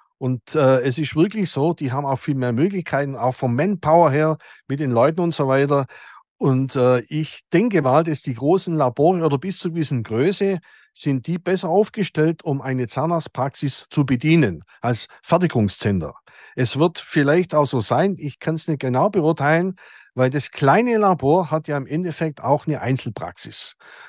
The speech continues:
Und das hängt dann da davon ab, wie viel Einzelpraxen das es noch in der Zukunft geben wird.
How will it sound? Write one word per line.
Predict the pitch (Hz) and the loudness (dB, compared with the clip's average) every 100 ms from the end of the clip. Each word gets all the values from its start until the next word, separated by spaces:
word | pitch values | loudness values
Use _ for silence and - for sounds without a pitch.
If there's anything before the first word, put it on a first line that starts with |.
| - - | -16 -4
Und | 113 | 0
das | 123 175 | 2 2
hängt | 180 196 | 2 2
dann | 190 156 | 2 4
da | 147 | 4
davon | 156 139 143 | 4 2 0
ab, | 156 190 - | 2 0 -2
wie | 147 156 156 | -4 -2 -2
viel | 147 170 160 147 | -4 -4 -4 -4
Einzelpraxen | 151 175 185 165 156 165 - 156 | -4 -4 -8 -4 -4 -2 -2 0
das | 151 151 | 0 0
es | 139 | -2
noch | 160 | -2
in | 151 | -2
der | 139 | -4
Zukunft | - 185 165 123 - | -2 -4 -2 -4 2
geben | 170 214 139 | 4 4 4
wird. | 196 | 2